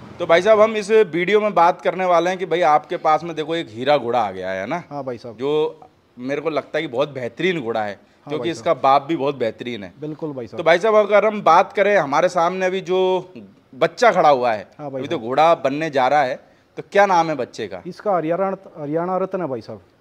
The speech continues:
Speaker 1: हरियाणा रतन।
Speaker 2: हाँ भाई साहब।
Speaker 1: और अगर बात करें इसके बाप की, तो बाप कौन है भाई साहब?
Speaker 2: बाप इसका बेताब है भाई साहब।
Speaker 1: बेताब है।
Speaker 2: हाँ, जो बहुत अच्छा घोड़ा है, सलमान खान के पास है।
Speaker 1: जो अभी सलमान खान के पास
Speaker 2: हाँ,
Speaker 1: में है।
Speaker 2: पहले जसपाल अंकल जी के पास था।
Speaker 1: हम्म, हम्म।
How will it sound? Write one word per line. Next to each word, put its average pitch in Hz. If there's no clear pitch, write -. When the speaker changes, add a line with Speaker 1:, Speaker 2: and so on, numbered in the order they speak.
Speaker 1:
हरियाणा 175
रतन। 156
Speaker 2:
हाँ 147
भाई 135
साहब। 113
Speaker 1:
और 147
अगर 170
बात 147
करें 175
इसके 165
बाप 147
की, 170
तो 170
बाप 147
कौन 131
है 120
भाई 104
साहब? 160
Speaker 2:
बाप 190
इसका 185
बेताब 185
है 131
भाई 117
साहब। 110
Speaker 1:
बेताब 143
है। 101
Speaker 2:
हाँ, 147
जो 160
बहुत 156
अच्छा 170
घोड़ा 139
है, 147
सलमान 151
खान 135
के 127
पास 131
है। 127
Speaker 1:
जो 135
अभी 147
सलमान 143
खान 131
के 123
पास 107
Speaker 2:
हाँ, 143
Speaker 1:
में -
है। 175
Speaker 2:
पहले 160
जसपाल 160
अंकल 165
जी 151
के 151
पास 151
था। 127
Speaker 1:
हम्म, 107
हम्म। 98